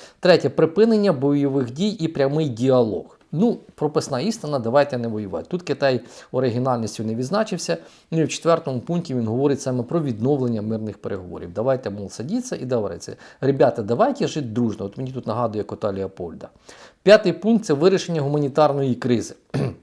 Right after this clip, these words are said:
Необхідно заохочувати та підтримувати всі заходи, далі ля-ля та поля, що сприяють послабленню гуманітарної кризи. Також пункт НІ про що. Шостий.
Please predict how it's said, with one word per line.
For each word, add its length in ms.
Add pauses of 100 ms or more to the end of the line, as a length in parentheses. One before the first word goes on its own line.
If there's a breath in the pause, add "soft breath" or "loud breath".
(540)
Необхідно 520
заохочувати 720
та 140
підтримувати 580
всі 160
заходи, 500 (340 loud breath)
далі 260
ля-ля 240
та 120
поля, 300
що 160
сприяють 420
послабленню 640
гуманітарної 760
кризи. 340 (520 soft breath)
Також 320
пункт 340
НІ 180
про 180
що. 300
Шостий. 580